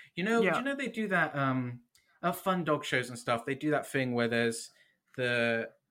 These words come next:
Speaker 1: like, there's an alley full of, like, and it's got distractions like toys and treats and burgers and stuff.
Speaker 2: Yeah, like
Speaker 1: Y-,
Speaker 2: Temptation Alley or
Speaker 1: yes,
Speaker 2: something.
Speaker 1: right.
Speaker 2: Yeah.
Speaker 1: You wouldn't teach recalls in Temptation Alley, right?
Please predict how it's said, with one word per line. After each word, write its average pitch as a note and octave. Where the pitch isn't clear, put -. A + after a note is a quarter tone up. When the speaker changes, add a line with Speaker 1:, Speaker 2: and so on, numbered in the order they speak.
Speaker 1:
like, C3
there's C#3
an D3+
alley D#3+
full B2
of, A#2
like, A#2+
and C3+
it's C3+
got D3
distractions B2
like A#2
toys C3
and G2+
treats C3+
and A#2
burgers B2+
and C3
stuff. G#3
Speaker 2:
Yeah, F#3
like E3
Speaker 1:
Y-, C#3+
Speaker 2:
Temptation A3+
Alley F#3+
or D3
Speaker 1:
yes, C#3+
Speaker 2:
something. C3+
Speaker 1:
right. C3
Speaker 2:
Yeah. D3
Speaker 1:
You A3
wouldn't B3+
teach -
recalls C#3+
in C3
Temptation C3+
Alley, A2+
right? C#3